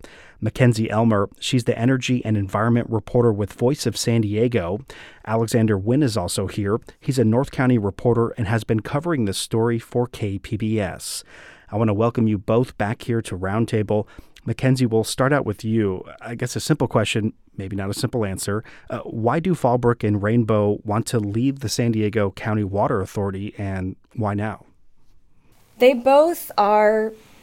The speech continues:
Speaker 2: well, they'll say they're fed up with paying the ever-increasing water rates that they see happening at the San Diego County Water Authority. And they saw this opportunity back in twenty nineteen when they actually, uh, started their process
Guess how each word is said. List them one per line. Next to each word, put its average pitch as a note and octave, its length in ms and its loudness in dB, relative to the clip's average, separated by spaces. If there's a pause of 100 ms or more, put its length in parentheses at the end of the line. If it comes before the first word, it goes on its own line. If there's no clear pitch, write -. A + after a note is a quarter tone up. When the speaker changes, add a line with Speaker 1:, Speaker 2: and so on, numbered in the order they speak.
Speaker 2:
well, F#3+ 180 6
they'll F#3 140 6
say G#3 200 6
they're F#3 220 6
fed F#3+ 340 0
up E3 280 2
with D#3 440 -2 (120)
paying E3 340 -4
the D#3+ 140 0
ever-increasing D#3+ 840 -4
water D3 300 -4
rates C#3+ 280 -4
that D3 140 -10
they D3 140 -4
see D3 280 -8
happening C#3+ 420 -8
at - 100 -12
the - 80 -12
San C#3 240 -8
Diego C3+ 260 -8
County B2+ 320 -12
Water - 320 -10
Authority. C#3+ 560 -10 (480)
And F3 360 0
they F#3 340 6
saw A3+ 260 2
this A#3+ 180 0
opportunity F3 760 -2
back D#3+ 260 -2
in D#3 120 -8
twenty D#3 260 -8
nineteen D3+ 560 -6
when C#3+ 160 -8
they C#3+ 80 -6
actually, C#3+ 420 -10
uh, C3+ 380 -10
started F3+ 460 0
their D3 100 0
process C#3 560 -6